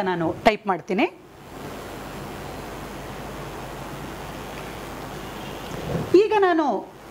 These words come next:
type ಮಾಡಿದಂತಹ ಟೆಕ್ಸ್ಟ್ನ ಜೊತೆಗೆ ಈ document ಮತ್ತೊಮ್ಮೆ save ಆಗಬೇಕು. ಅದಕ್ಕೋಸ್ಕರ ನಾನು ಏನು ಮಾಡಬೇಕು, ಗಮನಿಸಿ,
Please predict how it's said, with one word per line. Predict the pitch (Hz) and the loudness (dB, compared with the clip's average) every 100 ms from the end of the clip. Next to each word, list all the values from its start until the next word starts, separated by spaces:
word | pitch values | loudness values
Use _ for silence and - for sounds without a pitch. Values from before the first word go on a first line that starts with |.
| - | 2
type | 277 285 311 | 4 4 4
ಮಾಡಿದಂತಹ | 302 285 269 254 247 262 220 | 4 4 4 4 4 2 4
ಟೆಕ್ಸ್ಟ್ನ | 311 311 - 403 285 | 2 2 4 4 4
ಜೊತೆಗೆ | 277 - 320 247 214 - - | 2 2 2 2 0 -4 2
ಈ | 339 277 | 6 6
document | 277 285 285 269 262 | 4 2 2 4 4
ಮತ್ತೊಮ್ಮೆ | 247 233 359 381 | 4 2 4 6
save | 339 214 | 6 4
ಆಗಬೇಕು. | 143 147 - - - - - 339 | 0 -8 -8 -12 -14 -12 6 6
ಅದಕ್ಕೋಸ್ಕರ | 440 415 - 359 320 | 6 2 4 4 6
ನಾನು | 277 254 | 4 4
ಏನು | 240 | 4
ಮಾಡಬೇಕು, | 208 170 160 175 156 151 - - - - - | 2 2 2 0 0 -4 -10 -6 -4 4 8
ಗಮನಿಸಿ, | 262 233 180 254 | 8 8 2 2